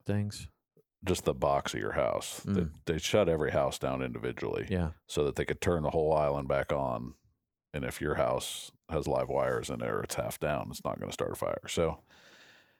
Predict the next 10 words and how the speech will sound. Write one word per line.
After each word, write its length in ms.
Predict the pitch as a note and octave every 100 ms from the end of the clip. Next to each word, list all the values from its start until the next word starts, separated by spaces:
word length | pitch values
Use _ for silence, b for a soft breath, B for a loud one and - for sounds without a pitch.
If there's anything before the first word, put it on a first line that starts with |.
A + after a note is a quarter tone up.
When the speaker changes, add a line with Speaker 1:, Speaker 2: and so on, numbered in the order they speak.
| B _ _ _ _
Speaker 2:
they 80 | A2
got 180 | G2+ A2
the 80 | F#2
whole 180 | G#2+ G2
island 260 | G2 F#2 E2+
back 220 | F2 G2+
on 220 | G2 F#2+
pretty 220 | E2+ D#2
quick, 560 | D#2 G2+ F#2 D#2 - - _ _ _ _ _ _ _ _ -
and 540 | E2+ E2 D#2+ D2+